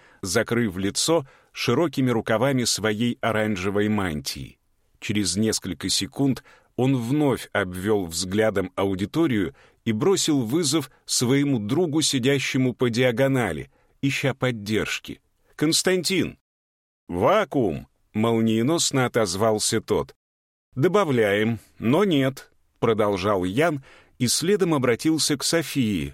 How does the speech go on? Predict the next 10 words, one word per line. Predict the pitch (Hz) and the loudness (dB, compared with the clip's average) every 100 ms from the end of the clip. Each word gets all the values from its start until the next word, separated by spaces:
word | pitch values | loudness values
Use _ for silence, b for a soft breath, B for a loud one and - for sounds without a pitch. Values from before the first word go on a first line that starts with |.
| _ | _
которая | - 110 120 110 101 | -2 0 2 2 2
ждала, | 82 87 110 139 | 0 0 2 2
пока | 139 104 113 | 0 0 2
ее | 110 104 104 | 2 2 0
назовут, | 101 85 110 165 165 - b b - | 0 0 0 0 -2 -6 b b -4
уже | 117 127 | 0 0
догадавшись, | 113 117 135 135 139 - - 82 - | 0 0 0 2 0 -2 -4 -4 -2
каким | 110 110 123 110 98 | -2 0 2 0 2
должен | 117 104 98 92 92 | 0 0 0 0 0
быть | 90 | -2